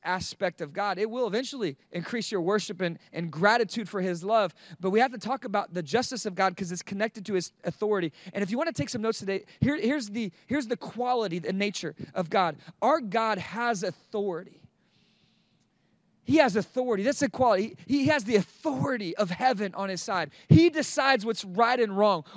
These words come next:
We, we have opinions. We have reasoning and, and understanding here on earth. We have some levels of knowledge. But, but God has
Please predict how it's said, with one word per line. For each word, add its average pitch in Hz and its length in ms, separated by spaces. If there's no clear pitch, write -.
We, 302 240
we 277 340
have 311 140
opinions. 277 640
We 285 140
have 233 220
reasoning 269 440
and, 214 160
and 233 120
understanding 269 600
here 262 120
on 247 120
earth. 247 200
We 254 120
have 247 120
some 254 160
levels 247 280
of 208 80
knowledge. 240 440
But, 202 180
but 185 320
God 311 280
has 247 240